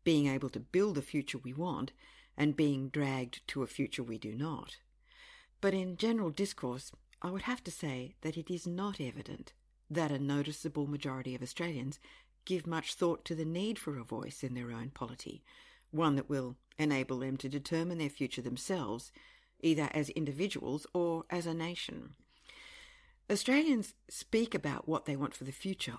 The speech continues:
all the time, but they also defer to a political system which assumes leaders will simply deliver it, or something like it, even though they have not coherently articulated their preferences for the sort of life they wish to be able to live.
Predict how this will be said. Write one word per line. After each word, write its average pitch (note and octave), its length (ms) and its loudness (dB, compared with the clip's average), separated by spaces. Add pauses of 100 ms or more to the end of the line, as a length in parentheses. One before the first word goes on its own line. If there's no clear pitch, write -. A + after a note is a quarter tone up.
all F3 220 0
the D3 80 -4
time, D#3 420 -4 (600)
but - 160 0
they D#3+ 180 4
also B3+ 360 2
defer F#3 540 0
to E3+ 220 -4
a D#3+ 80 -2
political E3+ 580 -4
system C#3 380 -4
which C#3+ 180 -2
assumes F3+ 540 -2 (280)
leaders G3+ 480 2
will E3 380 2
simply B3+ 420 2
deliver D3+ 480 2
it, - 160 -4 (120)
or B2+ 80 -2
something D#3+ 320 0
like D#3 320 0
it, - 180 -4 (720)
even A#3+ 300 8
though G3+ 160 2
they D#3 120 0
have D#3 160 -2
not D#3+ 240 0
coherently D#3 600 -2
articulated B2 720 -2
their B2 140 -2
preferences C3 580 -4
for - 100 -2
the E3+ 120 0
sort G#3+ 340 0
of F#3+ 160 -4
life C#3+ 340 -2
they D#3 140 -2
wish C3 220 -4
to - 80 -8
be D3+ 160 -4
able B2 180 -6
to D3 160 -4
live. E3+ 500 -4